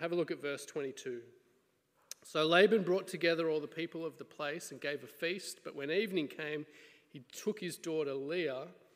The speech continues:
and brought her to Jacob, and Jacob made love to her, and Laban gave his servant Zilpah to his daughter as her attendant. When morning came, there was Leah. Weirdest verse going around.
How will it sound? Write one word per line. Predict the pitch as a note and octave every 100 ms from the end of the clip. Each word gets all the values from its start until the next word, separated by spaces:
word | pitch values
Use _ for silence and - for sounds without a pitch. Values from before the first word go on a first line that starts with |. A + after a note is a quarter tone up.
| _ _
and | - C3
brought | D3+ D#3+ C3+
her | C#3+
to | C3+
Jacob, | A#2 F3+ G#3+ G#3+ C#3
and | C#3
Jacob | C3 D#3+ - C3+
made | C#3+ C3+
love | C#3 G3+ -
to | D#3+
her, | B2+ C3+
and | D#3 C#3+
Laban | D#3 E3+ D3 C#3+
gave | D#3 D#3
his | D3 -
servant | D#3 C#3 D3+ C#3
Zilpah | D#3 B3 - C3+ C#3
to | C#3
his | B2 -
daughter | D3+ D3 E3
as | D3+
her | C#3+ C#3+
attendant. | C#3+ - A#3+ F3+ - - - - - -
When | E3+ E3+
morning | G3 C#4+ D4+ F#3
came, | F3 F3 G3+ F3+
there | G#3 C4+
was | C#4
Leah. | E4 F#4 D4+ - - - - - _ _ _ _ _ _ _ _ _ _ _ - - - - - G3+
Weirdest | D#3 D#3 D#3 -
verse | D3+ D3+ -
going | D3+ D#3 D#3+
around. | G3+ C4+ B2+